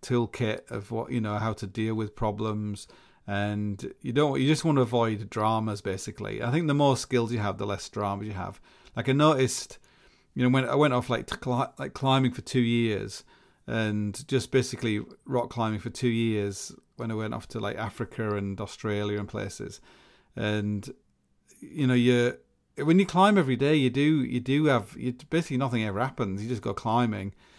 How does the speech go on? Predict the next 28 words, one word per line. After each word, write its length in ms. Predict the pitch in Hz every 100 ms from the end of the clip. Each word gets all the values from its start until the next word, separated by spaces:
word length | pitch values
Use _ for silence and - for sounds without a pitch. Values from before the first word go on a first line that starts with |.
| _ -
Where 140 | 120
before, 440 | 120 123 143 143 131
'cause 140 | -
I 40 | 135
used 120 | 120
to 60 |
have, 100 | 113
like, 220 | 110 104 117
a 40 |
l-, 180 | 117 - 123
big 200 | 123 107
gaps 480 | 127 113 - - -
between 340 | 139 - 117 113
going 200 | 110 104
climbing, 500 | 113 113 110 110 107
and 80 |
then 80 | 110
when 140 | 113 110
I 20 |
went 140 | 95
climbing, 320 | 98 104 104
I'd 100 | 101 - _ _ - - - -
be 80 | 113
doing 260 | 107 107 101
something 460 | - 98 101 98
sort 220 | - - 104
of 60 |
gnarly. 580 | 110 113 110 104 101